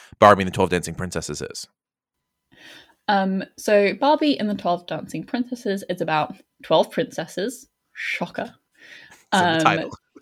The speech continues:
Speaker 2: <laughs> in the title. Um, it follows mainly Princess Genevieve, um, and her eleven sisters, and they discover a doorway to a magical world,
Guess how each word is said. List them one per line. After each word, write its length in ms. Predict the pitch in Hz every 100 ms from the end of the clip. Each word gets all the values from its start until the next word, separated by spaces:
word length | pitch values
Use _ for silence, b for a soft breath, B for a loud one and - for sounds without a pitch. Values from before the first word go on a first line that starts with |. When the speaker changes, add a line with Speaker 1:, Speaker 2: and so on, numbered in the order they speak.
| _
Speaker 2:
<laughs> 340 | _ _ _
in 220 | 277 254
the 60 | 202
title. 440 | 240 170 180 - _ B B B _ -
Um, 460 | 185 175 170 170 165 - _ _ _ _
it 160 | 214 -
follows 600 | - 247 254 262 240 214
mainly 640 | 226 202 196 208 220 208 202
Princess 500 | - 185 - 170 -
Genevieve, 720 | 196 233 240 262 359 - - _ _ _ _ -
um, 240 | 175 170 160
and 160 | 175
her 220 | 180 175 160
eleven 320 | 180 226 226
sisters, 640 | - 180 - 165 165 160 - _ -
and 180 | 165 165
they 140 | 160
discover 640 | 165 - 226 220 220 196 -
a 80 | 175
doorway 480 | 175 202 220 202 190
to 160 | -
a 40 | 175
magical 440 | 160 160 - 175
world, 560 | 190 240 240 233 233